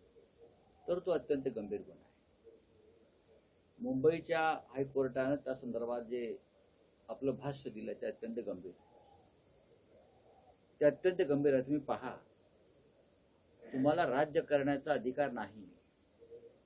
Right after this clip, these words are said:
जर मुलींवर असे अत्याचार होत असताना तुम्ही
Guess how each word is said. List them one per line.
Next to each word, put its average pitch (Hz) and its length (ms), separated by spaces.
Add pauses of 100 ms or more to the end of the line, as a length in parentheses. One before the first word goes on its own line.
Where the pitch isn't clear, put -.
(920)
जर 139 240
मुलींवर 147 480
असे 143 220
अत्याचार 131 500
होत 131 260
असताना 107 400
तुम्ही 127 440